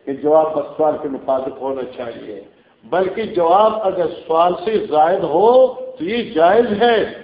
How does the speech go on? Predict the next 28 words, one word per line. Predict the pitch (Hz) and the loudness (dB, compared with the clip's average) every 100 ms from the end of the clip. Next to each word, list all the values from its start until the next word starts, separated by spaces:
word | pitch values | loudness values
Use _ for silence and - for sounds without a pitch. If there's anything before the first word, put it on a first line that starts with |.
| - | -4
خود | 190 - | -4 -2
قرآن | 170 185 190 | 0 2 2
میں | 185 | -2
بھی | 165 | -4
ذکر | 156 165 170 156 | -6 -8 -4 -6
ہے، | 147 127 | -4 -6
خود | 139 - 110 | -8 -10 -14
حدیث | 131 220 220 | -10 -10 -6
میں | 196 | -6
بھی | 165 | -6
ذکر | 156 170 160 | -8 -6 -6
ہے، | 147 139 - - _ _ - | -6 -8 -10 -20 _ _ -12
ٹھیک | 135 208 | -4 0
ہے | 254 | 2
نا؟ | 202 135 - - - _ | 2 0 -8 -18 -20 _
اگر | 127 135 160 - | -8 -4 -6 -4
جواب | 147 160 190 190 - | 0 4 2 0 -4
سوال | 165 175 - | -2 -2 -4
سے | 202 226 - - - - - - - 113 | -4 -4 -6 -14 -20 -20 -20 -20 -20 -6
زائد | 139 202 226 | 2 4 4
ہو | 202 240 | 2 2
تو | 240 240 | 2 -2
یہ | 226 214 | -6 -2
جائز | 214 208 208 | 2 4 4
ہے۔ | 196 190 - - - | 2 0 -2 -8 -8
"يسألونك | 151 196 - 202 214 214 208 | -2 0 0 0 2 2 0
ماذا | 208 226 214 220 240 | 4 4 6 4 2
ينفقون، | 247 240 247 262 | -2 -4 -2 -2